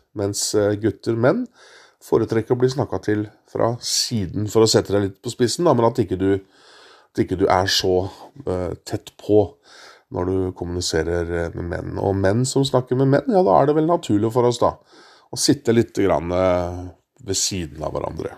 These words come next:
Tenkte jeg kunne ta med deg den som et, eh, tips i hverdagen til, eh, neste uke.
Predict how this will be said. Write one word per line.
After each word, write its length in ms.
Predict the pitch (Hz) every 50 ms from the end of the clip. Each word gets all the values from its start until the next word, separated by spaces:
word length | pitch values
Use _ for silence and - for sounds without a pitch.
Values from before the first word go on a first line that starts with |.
| - _ _ _ _ _ _
Tenkte 300 | - 139 113 - - -
jeg 120 | 123 123 127
kunne 200 | 131 123 127 127
ta 140 | 135 117
med 120 | 101 107 117
deg 80 | 117
den 160 | 120 127 151 151
som 160 | - 139 135
et, 200 | 135 131 - -
eh, 80 | 135
tips 400 | 131 - - 139 139 - - -
i 40 | 143
hverdagen 460 | 135 127 120 120 120 127 156 165 165 -
til, 320 | - 127 120 120 117 117
eh, 200 | 113 113 110 110
neste 320 | 110 107 98 - - - 90
uke. 200 | - _ -